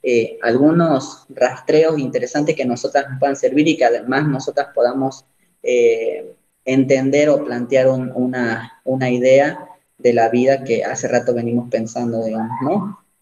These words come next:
Y, y ahora sí, acá en esto que, que decía, que decía un poco Cassandra y también Ivana, eh, yo me, me atrevo a, <laughs> a ponerme un poquito al costado,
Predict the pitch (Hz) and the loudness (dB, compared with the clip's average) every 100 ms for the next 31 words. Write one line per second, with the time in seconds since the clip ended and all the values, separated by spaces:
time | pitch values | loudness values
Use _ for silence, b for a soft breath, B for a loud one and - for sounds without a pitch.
0 | _ _ _ B B B B 151 143 139 | _ _ _ B B B B 2 4 6
1 | 139 139 139 143 139 139 170 175 170 - | 6 4 0 2 4 6 4 2 -2 0
2 | 185 160 - 160 160 143 147 131 - 131 | 4 4 4 2 2 -2 -4 -2 0 4
3 | 123 117 123 - 131 123 117 - 143 143 | 4 4 -2 -6 0 2 2 0 2 2
4 | 135 127 117 123 123 117 117 139 135 135 | 2 -2 -4 -4 0 2 2 -2 0 0
5 | 135 117 - 139 143 139 127 117 113 104 | 0 -2 -4 -2 0 0 0 0 -4 -8
6 | 113 123 127 127 135 151 175 B B B | -2 -2 0 0 0 -2 -4 B B B
7 | _ 123 117 - 120 135 135 - _ _ | _ -4 -4 -6 2 4 4 -2 _ _
8 | _ - 120 131 123 123 139 147 151 135 | _ -4 -2 2 2 2 2 4 6 4
9 | 123 117 147 147 131 165 - - - - | 2 -2 -4 -4 -6 -6 -6 -10 -16 -8
10 | - 117 123 127 139 151 147 151 139 147 | -2 0 2 4 4 4 2 2 0 0
11 | 147 151 139 135 - - 131 117 120 - | 2 4 4 2 -4 -12 -10 -8 -8 -2
12 | 151 156 151 165 | 2 2 2 0